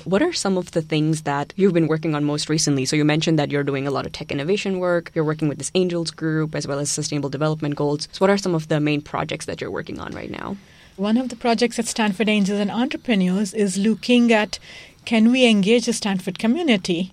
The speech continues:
Speaker 2: to also look at not just investment in regular tech businesses, but can we also look at investing in mission-driven entrepreneurs? Because I think entrepreneurship is going to be one of the key levers in bringing transformational social change.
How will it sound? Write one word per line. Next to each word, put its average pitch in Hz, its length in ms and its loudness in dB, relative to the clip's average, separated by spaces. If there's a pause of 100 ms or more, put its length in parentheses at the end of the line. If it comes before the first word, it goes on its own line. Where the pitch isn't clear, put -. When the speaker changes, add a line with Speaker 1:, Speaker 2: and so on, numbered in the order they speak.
Speaker 2:
to 247 100 -2
also 214 460 4
look 208 280 4
at 202 180 0
not 196 280 2
just 180 380 -2
investment 185 680 2
in 185 240 2
regular 175 360 2
tech 156 280 -6
businesses, 240 680 0
but 185 200 -6
can 196 220 2
we 214 100 2
also 190 380 2
look 180 240 0
at 180 160 0
investing 180 460 0
in 180 100 6
mission-driven 180 480 4
entrepreneurs? 170 800 -2
Because 262 320 0
I 254 80 2
think 247 160 2
entrepreneurship 226 840 2
is 208 140 0
going 208 320 0
to 214 80 -2
be 196 160 0
one 190 160 0
of 190 100 -2
the 185 80 -2
key 277 400 -2
levers 190 460 2
in 180 100 2
bringing 180 300 2
transformational 175 760 -2
social 160 380 -6
change. 170 560 -2